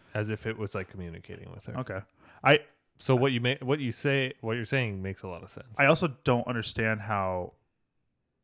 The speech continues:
Speaker 2: when certain people open the box, either chains come out of it or it releases the demons, and then when, like, other people open it, it sucks the demons back in. Like,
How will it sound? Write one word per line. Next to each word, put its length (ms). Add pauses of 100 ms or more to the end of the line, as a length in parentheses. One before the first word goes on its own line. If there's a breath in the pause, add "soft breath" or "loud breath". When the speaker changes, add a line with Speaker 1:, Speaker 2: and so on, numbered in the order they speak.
(160)
Speaker 2:
when 300
certain 360
people 280
open 220
the 80
box, 680 (1300)
either 340
chains 440
come 180
out 160
of 80
it 240 (180)
or 680 (460 soft breath)
it 180
releases 420
the 80
demons, 540
and 100
then 120
when, 160
like, 160
other 100
people 240
open 240
it, 140
it 200
sucks 280
the 80
demons 280
back 220
in. 280
Like, 160